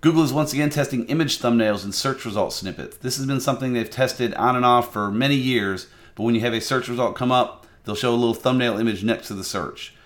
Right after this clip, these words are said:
There are Chrome extensions that can do similar things, but it's nice to see Google trying this again 'cause it could be kinda useful.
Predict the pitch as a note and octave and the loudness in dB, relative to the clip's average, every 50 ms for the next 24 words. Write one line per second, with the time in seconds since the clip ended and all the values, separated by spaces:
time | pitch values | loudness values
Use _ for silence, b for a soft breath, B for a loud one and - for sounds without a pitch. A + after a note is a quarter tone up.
0 | b b b b b A2+ B2 A#2+ A#2 - D#3 D#3 D3+ D3 A#2+ - - C#3 C3+ C3 | b b b b b 2 2 2 4 4 4 4 4 4 0 -2 -2 -2 -2 -2
1 | B2+ B2+ B2 A#2 G#2+ - A#2+ A#2 A#2 A2+ - A#2+ A#2 A2+ A2 G#2+ G#2 A2 G#2+ G#2+ | -2 -4 -2 -2 -2 -2 -2 -2 -2 0 0 0 0 0 0 -2 -4 -4 -4 -4
2 | G#2+ F#2+ F#2 G#2+ G2+ - - A#2 A#2 A#2 A2+ - F#2+ - A#2 G#2+ G#2+ A2 G2+ G#2+ | -4 -6 -6 -8 -8 -8 -6 -4 -4 -4 -4 -6 -8 -6 -6 -6 -6 -6 -6 -6
3 | G2+ - - A2 A2 G#2+ G#2 G2+ - F#2+ F#2 G2 G2 F#2+ F#2+ G2+ A#2 - B2 - | -6 -4 -2 -2 -2 -2 -4 -4 -6 -8 -8 -6 -6 -6 -6 -6 -6 -8 -4 2
4 | F3+ F3+ D3+ D3 - - B2 A#2 A2 A2 G#2+ G#2 - - - A#1 - - | 2 2 2 2 -2 -2 -2 -2 0 -2 -4 -6 -8 -10 -12 -12 -12 -14